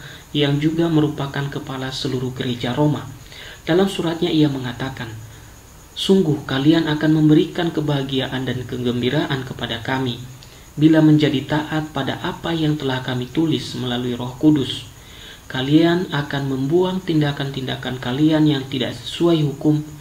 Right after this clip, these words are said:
atas dasar dorongan yang telah kita nyatakan dalam surat kerasulan ini mengenai perdamaian dan persatuan." Selanjutnya, Santo Clementus dari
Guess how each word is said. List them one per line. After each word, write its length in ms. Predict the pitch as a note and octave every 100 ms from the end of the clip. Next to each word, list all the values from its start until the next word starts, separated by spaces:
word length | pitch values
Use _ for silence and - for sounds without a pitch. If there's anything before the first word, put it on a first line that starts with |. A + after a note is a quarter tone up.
| - - - -
atas 340 | B2 A#2+ A#2 A2
dasar 400 | C#3+ D3 C#3+ C#3
dorongan 540 | C3+ C3+ C3+ C3+ C3 B2+
yang 160 | B2+
telah 320 | B2+ C3 B2+ B2
kita 300 | B2+ A#2+ A#2
nyatakan 640 | A#2 - D#3+ - D#3+ E3+ E3 - - - -
dalam 320 | C#3 B2+ B2+
surat 400 | - E3+ E3+ D#3+
kerasulan 560 | - C3+ - B2+ A#2+ C3
ini 480 | C#3+ C3+ B2+ B2+ B2+
mengenai 720 | B2 B2 A#2+ A#2 A2+ A#2 A#2
perdamaian 720 | A#2+ A#2+ A#2 A#2+ A#2+ A#2+ A#2+ A#2
dan 240 | A#2 A2+
persatuan." 640 | A#2+ A2+ A2 A2 C#3+ A2+ A2+ - - - - - - - - - - - - - - - - - - - - -
Selanjutnya, 720 | - E3 G3 F3 C#3+ B2 C#3 - - - - -
Santo 560 | - D3+ D3+ D#3 D#3 -
Clementus 720 | D3+ C#3+ D3 D3+ D3 B2 -
dari 480 | C3+ B2 A#2+ A#2+